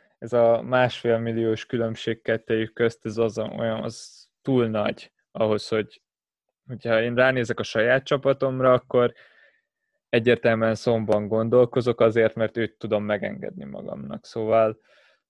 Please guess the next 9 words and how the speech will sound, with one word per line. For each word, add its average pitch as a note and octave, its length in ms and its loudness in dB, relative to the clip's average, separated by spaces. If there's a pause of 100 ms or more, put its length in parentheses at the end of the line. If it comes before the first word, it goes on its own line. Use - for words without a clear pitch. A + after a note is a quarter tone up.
(1160)
szerintem A#2 440 2
ez A2 120 -4
azért A2+ 280 0
nagyon A2+ 240 -2
sok - 240 -8
embernél G#2+ 720 -2
lesz - 520 -6
döntő G#2 440 -6
tényező, A#2 720 0